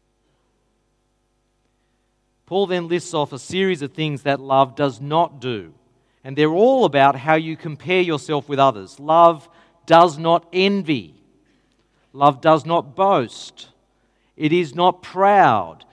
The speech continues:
It does not dishonor others. It's not self-seeking.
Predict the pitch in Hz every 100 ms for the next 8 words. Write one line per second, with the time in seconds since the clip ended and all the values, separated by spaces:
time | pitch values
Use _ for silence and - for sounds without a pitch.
0 | _ _ 147 - 170 156 175 165 135 180
1 | 165 - - 185 214 170 - 170 190 147
2 | 113 - 165 156 - 170 190 185 - -
3 | 208 202 180 - - 185 208 240 - 117
4 | 78